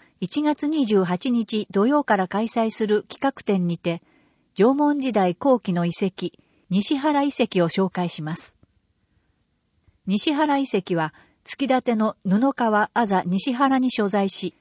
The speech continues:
遺跡範囲は左の図のようであったと推定されます。現在は果樹などの畑や水田となっていますが、昔から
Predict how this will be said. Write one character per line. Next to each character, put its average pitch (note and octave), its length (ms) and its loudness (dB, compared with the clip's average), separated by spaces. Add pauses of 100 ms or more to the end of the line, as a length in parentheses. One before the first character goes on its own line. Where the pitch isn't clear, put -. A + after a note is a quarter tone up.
(320)
遺 F#3+ 80 0
跡 C#4+ 340 -2
範 B3+ 240 4
囲 F3+ 80 2
は D#3 180 -2 (220)
左 B3 340 2
の C#4+ 140 0
図 C#4+ 120 -2
の C#4 180 2
よ C#4 140 2
う B3 40 2
で F#3 100 0
あ F#3+ 40 0
っ G#3 60 -4
た - 180 -6
と E3 200 -4
推 F#3+ 220 -2
定 F#3 200 0
さ E3+ 120 -6
れ E3 140 -4
ま D#3 100 -8
す。 - 220 -10 (1400)
現 C4 220 2
在 F#3 220 2
は E3 220 -4 (160)
果 C#4+ 120 0
樹 B3+ 120 0
な G#3 140 2
ど F#3 100 0
の F3 100 0
畑 A#3+ 420 -4
や G#3+ 200 0
水 A#3 240 -2
田 C4+ 140 2
と C4 120 -4
な C4 140 0
っ - 40 -4
て F#3+ 120 -2
い E3+ 80 0
ま E3+ 100 -4
す E3+ 160 -10
が、 D#3 160 -6 (460)
昔 A#3 380 -2
か A3+ 140 -2
ら G#3 220 -2